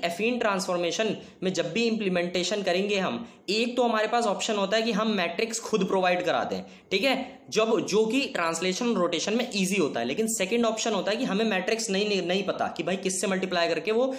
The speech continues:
coordinates वैसे बनेंगे। हमें बस ये पता है कि बस हमारी image के ये तीन points हैं, इन्हें ऐसा ऐसा shift करा दो।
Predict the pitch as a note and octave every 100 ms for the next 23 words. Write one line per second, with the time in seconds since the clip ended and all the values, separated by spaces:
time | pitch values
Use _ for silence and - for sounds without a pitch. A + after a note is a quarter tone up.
0 | - - F3 E3+ G#3+ G3+ E3+ E3 F#3 D#3
1 | D3+ A#2+ G2+ - - A#3 C#4 C4+ A3 C4+
2 | A3+ F3+ F#3+ A3+ A#3+ G#3 G3 A3 - F3+
3 | G3 G3 A#3 A#3+ A#3+ G#3+ A3 G3 G#3 G#3
4 | G3 G#3 C4 - - A#3 B3 F#3+ F#3+ A3
5 | G3 G3 G3 F#3+ D#3+ C3+ F#2+ F#2+ F#2+